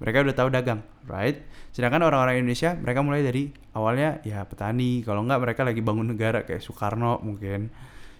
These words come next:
Itu yang membuat kenapa, eh, dari cara m-, mendapatkan duitnya aja udah dapat advantage. And then, waktu mereka datang dari Cina, mereka lebih educated, well developed than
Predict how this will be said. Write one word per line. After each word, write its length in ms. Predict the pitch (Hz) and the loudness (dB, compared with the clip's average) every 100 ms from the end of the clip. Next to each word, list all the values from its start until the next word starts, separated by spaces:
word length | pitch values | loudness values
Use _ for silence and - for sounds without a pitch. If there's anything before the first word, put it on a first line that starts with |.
| - | -4
Itu 160 | 156 214 | 4 6
yang 160 | 185 160 | 6 6
membuat 320 | 151 165 170 | 4 4 4
kenapa, 480 | 120 113 113 135 135 - - - | 2 2 4 2 0 -10 -20 -8
eh, 320 | 110 104 104 | -2 0 2
dari 240 | 110 113 | 2 2
cara 240 | 117 120 120 | 4 4 6
m-, 480 | 123 80 123 113 - | 4 2 -2 -4 -4
mendapatkan 560 | 135 131 127 143 160 | 2 4 4 4 6
duitnya 400 | 147 143 143 160 | 6 4 4 2
aja 160 | 165 165 | 4 0
udah 400 | 117 107 107 110 | 2 2 0 -4
dapat 240 | 107 110 | -6 -4
advantage. 640 | 95 - 92 90 - - - - - | -8 -8 -12 -12 -16 -18 -20 -6 4
And 160 | 240 175 | 6 6
then, 240 | 107 135 - - - | 4 -2 -10 -16 0
waktu 400 | 151 151 233 214 - - 170 | 0 2 0 0 -6 -6 2
mereka 240 | 208 240 | 2 4
datang 240 | 220 185 | 2 4
dari 160 | 160 151 | 4 2
Cina, 320 | 151 120 101 - - - - - - - - - | 0 -2 -4 -10 -20 -20 -20 -20 -20 -20 -18 -2
mereka 300 | 147 170 233 | 0 2 2
lebih 420 | 196 139 135 139 - | 2 2 0 -2 -2
educated, 800 | 147 156 160 160 107 - 110 - - | 2 2 0 -2 -4 0 -2 -4 2
well 240 | 131 143 | 6 8
developed 560 | 127 117 120 117 113 120 | 6 2 4 2 2 0
than 320 | 110 101 95 | 2 2 -2